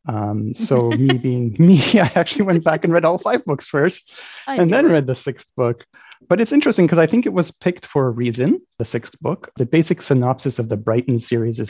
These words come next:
Speaker 1: that, um, for those that don't know, Brighton is sort of a seaside town in the U K, I think about two hours from London.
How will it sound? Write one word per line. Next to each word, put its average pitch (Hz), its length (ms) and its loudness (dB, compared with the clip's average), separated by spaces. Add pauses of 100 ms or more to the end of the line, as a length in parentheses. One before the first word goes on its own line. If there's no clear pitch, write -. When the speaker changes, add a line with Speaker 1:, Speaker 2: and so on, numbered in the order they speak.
Speaker 1:
that, 107 260 -2
um, 101 300 -4
for - 160 -8
those 107 220 -6
that 104 100 -8
don't 101 240 -12
know, 127 320 -2 (380)
Brighton 117 400 -4
is 104 60 -8
sort 110 140 -6
of 107 80 -10
a 107 40 -6
seaside 113 580 -6
town 113 260 -6
in 107 120 -6
the 98 80 -10
U 107 260 -10
K, 110 260 -6
I 104 40 -10 (260)
think 143 220 -6
about - 200 -20
two 117 160 -6
hours 104 280 -8
from 101 220 -8
London. 107 380 -6